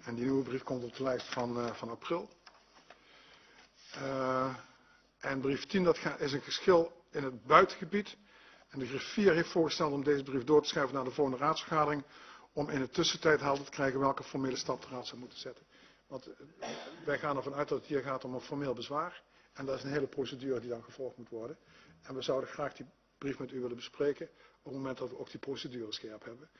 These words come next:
Zoals dat conform de verordening van de gemeente ook verplicht is. Zoals we een brief behandel-, behandelen, zeker beantwoorden, moet de behandelingsprocedure als zodanig helder zijn. En dat is hier nog niet.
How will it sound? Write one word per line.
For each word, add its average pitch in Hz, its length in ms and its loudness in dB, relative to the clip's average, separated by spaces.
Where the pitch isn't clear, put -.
Zoals - 240 -6
dat - 140 -10
conform 131 340 -2
de 120 80 -6
verordening 127 440 -6
van 120 100 -8
de 120 60 -12
gemeente 120 320 -6
ook 123 100 -12
verplicht 127 440 -6
is. - 180 -18
Zoals - 280 -12
we 139 80 -4
een 120 60 -6
brief 123 220 -4
behandel-, 127 480 2
behandelen, 147 720 0
zeker - 360 -2
beantwoorden, 139 560 -4
moet 127 140 -6
de 127 80 -16
behandelingsprocedure 127 960 -6
als - 120 -12
zodanig 127 440 -12
helder 127 340 -4
zijn. - 140 -14
En 113 40 -20
dat 104 120 -18
is - 160 -12
hier 98 100 -18
nog 92 180 -20
niet. - 220 -20